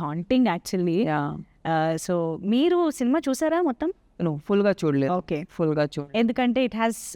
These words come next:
Speaker 1: విఎఫ్ఎక్స్ షాట్స్
Speaker 2: Yeah.
Speaker 1: అవి
Speaker 2: Lots
Speaker 1: ఉన్నాయి
Speaker 2: of,
Speaker 1: కాబట్టి.
Speaker 2: lots of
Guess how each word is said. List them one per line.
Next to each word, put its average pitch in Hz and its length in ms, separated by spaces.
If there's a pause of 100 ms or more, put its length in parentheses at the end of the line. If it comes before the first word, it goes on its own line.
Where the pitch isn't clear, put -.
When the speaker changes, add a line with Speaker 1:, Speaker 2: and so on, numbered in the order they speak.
Speaker 1:
విఎఫ్ఎక్స్ 247 480 (140)
షాట్స్ 220 340
Speaker 2:
Yeah. 226 80
Speaker 1:
అవి 226 140
Speaker 2:
Lots 165 100
Speaker 1:
ఉన్నాయి 226 240
Speaker 2:
of, 190 80
Speaker 1:
కాబట్టి. 220 500 (280)
Speaker 2:
lots 151 280 (100)
of 160 40